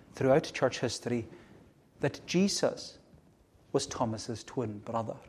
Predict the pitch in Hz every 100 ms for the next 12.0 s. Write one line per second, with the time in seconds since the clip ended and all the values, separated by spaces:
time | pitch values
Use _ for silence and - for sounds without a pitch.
0 | _ _ _ _ _ _ _ _ _ _
1 | - 156 151 143 165 117 107 107 107 -
2 | - - 147 160 123 147 170 156 - 117
3 | 104 131 - - - _ _ - - 135
4 | 120 110 127 143 165 175 190 - 165 110
5 | - - - 123 110 - - _ _ _
6 | _ _ _ - - - - 165 175 185
7 | 254 285 262 175 - - 156 160 - 160
8 | 160 143 - - - - 156 131 156 -
9 | 220 247 285 233 151 151 - - 143 160
10 | - 143 131 127 123 143 165 190 - 170
11 | - - 143 135 147 127 113 110 131 131